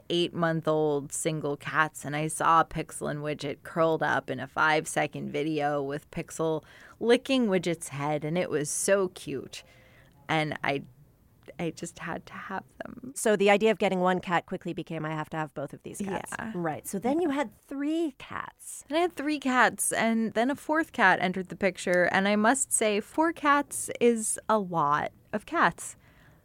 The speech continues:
Speaker 1: At that point, they start to kind of form a pack.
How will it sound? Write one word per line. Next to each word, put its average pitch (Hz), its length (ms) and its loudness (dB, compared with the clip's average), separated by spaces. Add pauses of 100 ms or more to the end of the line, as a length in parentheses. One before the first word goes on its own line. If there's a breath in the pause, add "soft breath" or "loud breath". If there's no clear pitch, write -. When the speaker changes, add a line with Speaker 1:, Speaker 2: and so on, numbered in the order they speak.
(260 soft breath)
Speaker 1:
At 196 220 6
that 180 200 8
point, 190 440 -2
they 180 140 4
start - 360 2
to 202 100 -6
kind 180 240 -2
of 180 60 -8
form 175 240 -4
a 165 60 -6
pack. - 560 -6